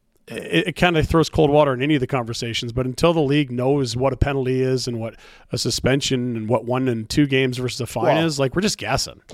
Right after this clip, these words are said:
Speaker 1: Fucking who knows? They're, they're all over the map on
Speaker 2: speaking
Speaker 1: this
Speaker 2: of,
Speaker 1: shit.
Speaker 2: speaking of not knowing, speaking of not knowing what a penalty is, to go look at the first penalty. Theodore's first penalty for slashing.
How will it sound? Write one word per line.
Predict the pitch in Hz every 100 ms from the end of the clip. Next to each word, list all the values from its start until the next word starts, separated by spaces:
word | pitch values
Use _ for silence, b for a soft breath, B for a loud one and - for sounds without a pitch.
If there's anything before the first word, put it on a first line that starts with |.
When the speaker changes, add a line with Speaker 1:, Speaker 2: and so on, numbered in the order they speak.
| -
Speaker 1:
Fucking | - 143 120
who | 156
knows? | 156 113 98 - -
They're, | 139
they're | 131 208
all | 175 135
over | 151
the | 90
map | 85
on |
Speaker 2:
speaking | 85 202 135
Speaker 1:
this |
Speaker 2:
of, | 123
Speaker 1:
shit. | 101 - 196
Speaker 2:
speaking | - - - 175 160
of | 131
not | 135 131
knowing, | 139 135 127 _
speaking | - 175 180 170
of | 147
not | 143 147
knowing | 147 147 135
what | 120
a |
penalty | 127 131 160 113
is, | 87 120 127
to | 127 120 -
go | 180 175
look | 165 165
at |
the | 156
first | 151 196 -
penalty. | 180 110 82 73 _ _ _ _ _ _ _ -
Theodore's | - 156 170 123 104
first | - 123 -
penalty | 127 127 117 104
for | 104 113
slashing. | - 127 151 - - -